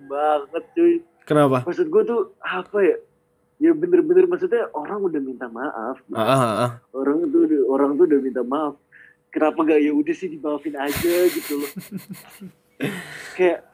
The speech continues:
Speaker 2: Ah, ah.
Speaker 1: kayak menurut gua ini juga ini ya, jadi salah satu hal,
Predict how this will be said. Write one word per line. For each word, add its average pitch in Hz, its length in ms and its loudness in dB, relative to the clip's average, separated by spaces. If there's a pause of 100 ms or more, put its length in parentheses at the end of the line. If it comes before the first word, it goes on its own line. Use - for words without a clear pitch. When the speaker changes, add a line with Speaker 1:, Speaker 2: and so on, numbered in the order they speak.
Speaker 2:
Ah, 123 140 -10
ah. - 20 -6
Speaker 1:
kayak 175 200 2
menurut 208 280 0
gua 233 140 -2
ini 311 160 0
juga 208 220 2
ini 247 360 -4
ya, 151 140 0
jadi 156 180 0
salah 160 220 -6
satu 160 240 -10
hal, 151 480 -6